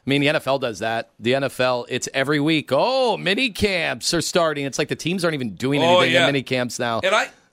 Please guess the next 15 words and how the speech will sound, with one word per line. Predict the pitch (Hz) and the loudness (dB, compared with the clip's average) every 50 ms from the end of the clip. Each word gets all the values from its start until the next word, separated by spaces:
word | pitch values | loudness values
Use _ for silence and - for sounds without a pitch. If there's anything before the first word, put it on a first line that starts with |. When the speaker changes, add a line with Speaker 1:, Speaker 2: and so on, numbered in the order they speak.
| - 196 | -8 -4
Speaker 2:
and | 196 208 | -2 0
I | 226 302 | 0 0
get, | 311 311 - - | -2 -4 -6 -4
and | 175 180 190 | -4 -4 -4
even | 220 277 277 262 | -4 -4 -2 -2
I, | 247 247 240 226 185 147 - - | 0 2 2 0 0 -2 0 2
I | 151 180 | 4 4
love | 202 190 190 196 202 202 - | 4 4 2 0 0 0 -2
football. | 185 170 - - 123 110 104 - | -6 -6 -6 -6 -8 -8 -4 0
I | - 156 165 | 2 2 2
love | 156 156 170 180 185 | 4 4 4 4 4
it. | 214 226 220 - _ _ _ _ _ _ _ _ _ _ _ _ - | 2 0 -4 -6 _ _ _ _ _ _ _ _ _ _ _ _ -8
And | - 143 160 | -4 0 2
I | 185 214 | 2 2
said | 208 - - - 190 170 156 143 135 127 120 | 2 0 -2 -2 0 0 2 0 -2 -4 -6